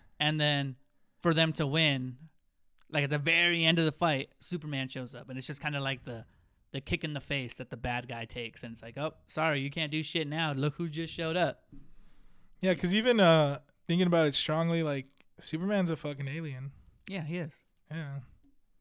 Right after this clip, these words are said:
Speaker 2: So that's a little weird to me, too. You're like, I don't know. I don't fucking know, man.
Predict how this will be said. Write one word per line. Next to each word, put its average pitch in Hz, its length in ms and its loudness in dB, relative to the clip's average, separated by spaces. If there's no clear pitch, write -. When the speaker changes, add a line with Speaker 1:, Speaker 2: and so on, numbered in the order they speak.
Speaker 2:
So - 160 -14
that's 147 200 -8
a 160 40 -6
little 143 240 -6
weird 139 260 -8
to 143 80 -14
me, 139 120 -10
too. 143 140 -14
You're 135 140 -12
like, 127 160 -16
I 120 160 -6
don't 98 120 -10
know. - 160 -14
I 123 100 -4
don't 117 160 -4
fucking 120 320 -10
know, 123 180 -6
man. 123 320 -12